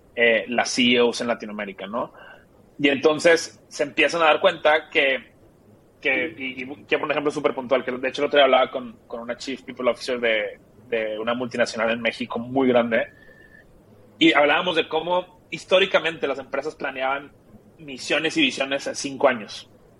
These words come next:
¿no? ¿Por qué? Porque, pues, crecían diez, quince por ciento, a lo mucho veinte por ciento al año. Entonces, podrías planear con bastante certidumbre cinco años, revisar el plan cada año y hacer un presupuesto y listo, ¿no?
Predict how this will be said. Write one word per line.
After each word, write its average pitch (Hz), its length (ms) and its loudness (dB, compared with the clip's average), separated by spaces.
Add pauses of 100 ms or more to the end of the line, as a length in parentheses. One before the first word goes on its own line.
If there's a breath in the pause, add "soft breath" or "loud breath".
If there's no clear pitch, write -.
(520)
¿no? 135 300 -4 (580 loud breath)
¿Por 160 180 4
qué? 220 180 4
Porque, 160 240 0
pues, - 180 -14
crecían 175 600 0 (400)
diez, 175 600 0
quince 170 340 -8
por 156 160 -4
ciento, 151 320 -4
a 147 40 4
lo 143 80 -2
mucho 147 260 -4
veinte 156 240 0
por 143 140 -8
ciento 143 200 -6
al 143 80 0
año. 123 300 -6
Entonces, - 300 -20
podrías 143 380 4
planear 151 580 2 (100)
con 143 160 -10
bastante 175 400 -4
certidumbre 135 520 -4
cinco 139 340 -8
años, 131 440 -10 (460 loud breath)
revisar 139 360 4
el 160 120 -2
plan 160 240 0
cada 147 220 4
año 131 220 -2
y - 20 0
hacer 131 180 -6
un 135 120 -10
presupuesto 131 540 -8
y 123 40 -8
listo, - 440 -14
¿no? 143 180 -18